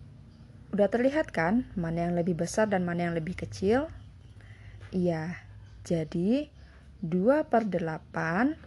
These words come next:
kurang dari empat per delapan. Karena dua per delapan lebih kecil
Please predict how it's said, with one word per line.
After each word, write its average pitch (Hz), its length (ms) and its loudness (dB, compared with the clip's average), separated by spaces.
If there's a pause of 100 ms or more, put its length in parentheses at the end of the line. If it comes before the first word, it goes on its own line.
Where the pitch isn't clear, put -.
(800)
kurang 254 640 2 (160)
dari 170 640 0 (400)
empat 202 480 0 (400)
per 311 320 2 (320)
delapan. - 720 -4 (160)
Karena 208 560 -2 (1400)
dua 185 240 8
per 165 160 2
delapan 285 480 2 (1040)
lebih 156 320 -2
kecil 262 480 4